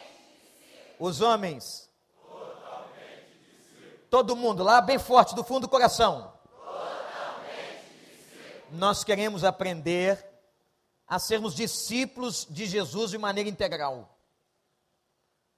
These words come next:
Eu não quero, você não quer, nós não queremos ser apenas religiosos, frequentadores de igreja.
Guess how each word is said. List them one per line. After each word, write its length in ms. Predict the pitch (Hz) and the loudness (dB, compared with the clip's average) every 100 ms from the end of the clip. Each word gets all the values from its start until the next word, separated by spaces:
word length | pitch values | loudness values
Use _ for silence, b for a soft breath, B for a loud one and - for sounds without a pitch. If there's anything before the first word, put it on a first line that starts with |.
| _ _ - | _ _ -4
Eu 140 | 208 | -2
não 160 | 254 233 | 0 -4
quero, 340 | - 226 254 | -2 0 2
você 300 | 233 220 226 | 2 0 0
não 180 | 220 190 | -2 -4
quer, 320 | 185 196 220 | -4 -2 -2
nós 220 | 220 196 | -2 -6
não 140 | 190 214 | -6 -6
queremos 460 | 202 190 214 202 | -6 -4 -4 -6
ser 200 | - 208 | -6 -2
apenas 380 | 196 - 214 190 | -2 0 -4 -2
religiosos, 800 | 185 196 170 170 170 190 160 185 | -4 -4 -4 -4 -2 -2 -4 -8
frequentadores 640 | 202 190 196 196 180 196 156 | -6 -4 -2 -2 -2 -4 -6
de 60 | |
igreja. 500 | 165 156 151 104 104 | -6 -4 -4 -6 -16